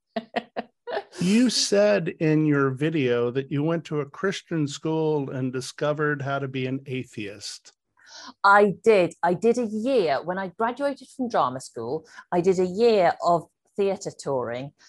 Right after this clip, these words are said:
Speaker 1: Um, it, it's called, I don't know if it's called the same thing over there. It's called theatre in education. You take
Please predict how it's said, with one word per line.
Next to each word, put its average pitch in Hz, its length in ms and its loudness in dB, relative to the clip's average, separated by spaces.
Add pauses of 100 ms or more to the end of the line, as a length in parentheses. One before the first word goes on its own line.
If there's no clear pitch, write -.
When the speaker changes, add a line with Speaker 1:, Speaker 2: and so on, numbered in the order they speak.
(220)
Speaker 1:
Um, 180 220 -4 (360)
it, - 100 -4
it's 190 160 0
called, 214 240 4
I 196 40 4
don't 214 140 2
know 214 80 -2
if 180 60 -2
it's - 100 -8
called 165 200 -6
the 160 40 -12
same 165 220 -4
thing 160 180 -6
over 139 140 -4
there. 127 140 -2
It's - 140 -10
called 208 220 2 (320)
theatre 220 380 0
in 185 60 -4
education. 165 600 -10
You 120 80 -20
take 202 280 0